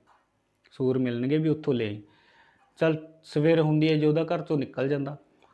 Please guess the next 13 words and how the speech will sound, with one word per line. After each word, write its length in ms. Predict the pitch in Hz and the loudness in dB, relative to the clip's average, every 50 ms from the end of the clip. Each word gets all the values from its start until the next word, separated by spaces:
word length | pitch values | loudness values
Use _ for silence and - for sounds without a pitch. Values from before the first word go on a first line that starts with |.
| _ _ - | _ _ -4
ਤਾਂ 80 | - 190 | -2 0
ਯੋਧਾ 360 | 196 185 180 180 180 190 202 | 2 4 4 4 4 4 2
ਹੁੰਦਾ 300 | 180 185 180 180 175 180 | 2 2 0 0 0 -2
ਜਿਹੜਾ 260 | 170 170 180 190 196 | 0 0 0 0 0
ਵੀ 140 | 190 190 202 | 0 -2 -2
ਜਾਂਦਾ 440 | 175 151 151 165 151 151 151 165 165 | -2 2 4 4 4 4 4 2 2
ਜਾਂਦਾ 260 | 165 165 165 170 175 | 2 2 0 0 -2
ਸੋਚ 300 | 160 - 165 156 156 180 | -2 -2 -2 -2 -2 0
ਰਿਹਾ 120 | 185 196 | 0 0
ਹੁੰਦਾ 300 | 175 143 127 117 120 131 | 0 -2 -4 -6 -6 -6
ਵੀ 240 | 135 143 165 190 202 | -6 -4 -4 -2 -2
ਨੂਰਾਂ 520 | 202 196 185 170 165 160 156 170 185 185 180 | -2 -2 -2 -2 -2 0 0 0 0 0 0
ਨੂੰ 380 | 165 143 139 139 147 190 220 | -2 -2 -2 -4 -4 -6 -10